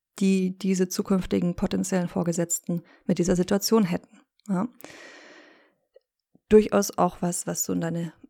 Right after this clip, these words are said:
Überlegung einbeziehen solltest. Und die sechste These und letzte These, <laughs> was du gelernt hast, kann dir keiner mehr nehmen.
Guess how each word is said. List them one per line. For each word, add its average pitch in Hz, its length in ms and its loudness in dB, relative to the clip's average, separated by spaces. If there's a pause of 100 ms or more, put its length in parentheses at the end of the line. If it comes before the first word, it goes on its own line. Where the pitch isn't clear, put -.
Überlegung 185 500 4
einbeziehen 165 560 -2
solltest. - 520 -8 (1120)
Und 294 460 6 (880)
die 208 60 2
sechste 262 360 0
These 262 360 2
und 185 120 0
letzte 214 360 0
These, 226 460 2 (360)
<laughs> - 220 -2
was 196 260 0
du 220 100 -2
gelernt 202 360 2
hast, 226 220 -4
kann 208 160 -4
dir 196 100 -4
keiner 185 240 -2
mehr 165 140 -4
nehmen. - 280 -6